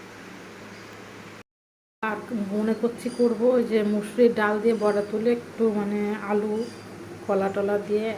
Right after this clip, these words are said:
একটু রসা রসা ঝোল আর ভেন্ডি আর আলু ভাজা, এই এটাই করব। দেখি ভেবেছি এটাই করব, এখনও কাটা হয়নি, কেটে আর কি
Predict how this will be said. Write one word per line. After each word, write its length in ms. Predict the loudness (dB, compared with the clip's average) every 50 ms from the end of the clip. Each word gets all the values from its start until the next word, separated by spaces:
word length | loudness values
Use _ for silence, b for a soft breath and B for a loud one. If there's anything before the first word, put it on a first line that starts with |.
| -8
একটু 220 | -10 -12 -8 -8 -6 -4 -4
রসা 200 | -4 -4 -4 -4
রসা 220 | -4 -2 -2 -4 -6 -6
ঝোল 180 | -6 -4 -4 -4 -4 -6 B B B B B B B B -16 -16 -16 -16 -16 -16 -14 -12 -8 -6 -4
আর 100 | -2 -4 -4 -6 -6
ভেন্ডি 340 | -4 -2 -2 0 0 0 0 0 0 -2
আর 80 | -2 -4 -6 -8 -10 -10 -6 -4
আলু 140 | -4 -2 -2 -2 -4 -4
ভাজা, 220 | -6 -6 -6 -8 -8 -8 -4
এই 200 | 0 2 2 2 2 0
এটাই 240 | -2 2 4 4 4 4 2
করব। 180 | -2 -4 -4 -6 -6 -2 -2
দেখি 200 | -2 0 0 -2
ভেবেছি 420 | -2 -2 -2 -2 -2 -2 0 -2 -2
এটাই 180 | -2 -2 -6 -6 -6
করব, 160 | -6 -6 -4 -4 -4
এখনও 200 | -4 -4 -4 -6 -4 -4
কাটা 200 | -4 -4 -2 -4 -4 -4
হয়নি, 260 | -6 -6 -4 -4 -4 -4 -4
কেটে 240 | -4 -4 -2 -2 -4 -4 -6 -10 -14 -16 -16 -16 -16 -16 B B B B B B -14 -10 -6
আর 80 | -6 -6 -6
কি 60 | -6